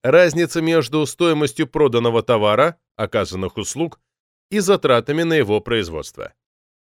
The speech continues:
Венеция расцвела. В средние века не существовало города более богатого и влиятельного. Но в середине пятнадцатого века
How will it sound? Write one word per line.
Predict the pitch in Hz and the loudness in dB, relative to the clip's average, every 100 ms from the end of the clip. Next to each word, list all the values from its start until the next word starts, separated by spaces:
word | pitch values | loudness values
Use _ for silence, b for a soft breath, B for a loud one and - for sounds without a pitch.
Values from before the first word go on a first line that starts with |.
| _ _ _ _ _ _ _ - | _ _ _ _ _ _ _ -12
Венеция | 101 123 139 175 170 - 143 | -2 0 2 0 0 0 2
расцвела. | 135 123 - 123 117 90 69 _ _ _ | 2 -2 -4 0 0 0 -4 _ _ _
В | - | -6
средние | 143 175 165 170 | 0 0 2 0
века | 156 151 196 180 | 0 0 2 2
не | 131 | 0
существовало | - 135 156 165 156 170 160 | -4 -8 -4 0 2 4 4
города | 135 175 180 165 151 | 2 2 2 2 2
более | 151 170 156 135 | 2 4 4 4
богатого | 139 127 170 - 139 | 2 4 2 2 -2
и | 139 | -2
влиятельного. | 127 131 117 85 85 73 67 - _ _ _ _ _ _ | -2 0 0 0 -8 -14 -16 -18 _ _ _ _ _ _
Но | 131 151 | 2 2
в | - | 2
середине | 160 160 175 180 | -2 0 0 0
пятнадцатого | 143 156 202 208 156 151 147 | 0 -2 -2 -2 -2 0 2
века | 127 113 - 160 | 4 2 2 -2